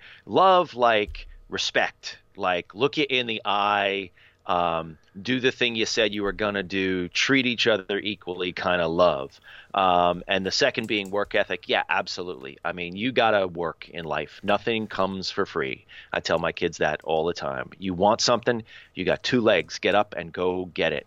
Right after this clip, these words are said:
And I mean that both literally <laughs> sometimes, and I mean that figuratively sometimes. You know, the li-, you know, the world is not Amazon. It's not gonna deliver things to your door. You gotta go get stuff. We love Amazon, don't get me wrong, but we, you know, you gotta go get stuff in life. So I like this article a lot.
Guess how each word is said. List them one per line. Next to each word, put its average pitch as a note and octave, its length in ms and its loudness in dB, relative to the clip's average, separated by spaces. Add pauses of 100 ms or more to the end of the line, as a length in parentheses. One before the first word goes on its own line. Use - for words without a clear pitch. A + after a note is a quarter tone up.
(140)
And F2+ 260 2
I F2+ 180 0
mean G2+ 240 2
that F#2+ 240 0
both F2+ 240 0
literally A#2+ 480 2
<laughs> - 140 -2
sometimes, F3 680 0 (320)
and A2 160 -2
I G2 120 0
mean G2+ 220 -8
that F2+ 280 0 (260)
figuratively F2 520 -2
sometimes. D#2 720 -6
You E2 100 -4
know, E2 260 -2 (100)
the F2+ 220 2
li-, F#2+ 380 0 (160)
you G2 120 -4
know, E2 200 -2 (200)
the A2+ 80 2
world D#3+ 320 6
is - 100 0
not D#3+ 160 2
Amazon. A#2+ 480 -2
It's F#2+ 120 -12
not B2 160 -2
gonna C#3+ 140 -4
deliver C3+ 340 -2
things B2 280 -4
to B2+ 80 -8
your A2 160 -4
door. F#2+ 280 -2
You A#2 160 -6
gotta C#3+ 200 2
go B2+ 120 -4
get A2 260 -4
stuff. - 160 -8
We D#3+ 80 2
love A3+ 180 4
Amazon, C#3+ 460 -2
don't G#2 160 -10
get G#2+ 100 -10
me G2 80 -12
wrong, F#2 320 -6
but E2+ 140 -12 (460)
we, A2+ 320 -4
you A2 200 -6
know, G2 100 -2
you G2 160 -10
gotta B2+ 240 2
go D3 220 2
get - 360 -4
stuff - 480 -8
in E2+ 160 -14
life. D2 280 -14
So F#2 400 -2
I C#3 120 4
like D#3+ 200 4
this C#3 160 -4
article A2+ 400 0
a - 20 -2
lot. G#2+ 300 2